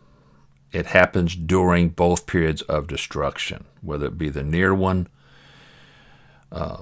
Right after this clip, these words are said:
the f-, the, uh, near fulfillment, or the far fulfillment. And this is in agreement with Daniel, what Daniel talked about. Listen to him in twelve one B. "And there will be a,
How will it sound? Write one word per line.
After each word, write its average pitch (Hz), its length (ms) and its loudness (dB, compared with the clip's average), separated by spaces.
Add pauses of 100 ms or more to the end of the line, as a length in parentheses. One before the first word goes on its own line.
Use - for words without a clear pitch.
the 90 160 -10
f-, - 440 -10
the, 76 320 -6
uh, 76 80 -8
near 82 240 0
fulfillment, 90 640 2
or 92 140 -8
the 85 100 -8
far 76 300 -2
fulfillment. - 840 -10 (520)
And 82 140 -2
this 82 180 0
is 98 100 -2
in 113 80 6
agreement 90 420 2
with 101 220 0
Daniel, 104 540 4
what 90 200 -2
Daniel 85 360 2
talked 78 340 -2
about. 78 460 0
Listen 85 260 0
to 92 80 -2
him 85 340 2
in 78 300 -2 (260)
twelve 80 440 2
one 82 580 -2 (240)
B. 87 540 0 (2000)
"And 80 140 0
there 82 200 4
will 95 140 4
be 85 300 2
a, 78 180 -2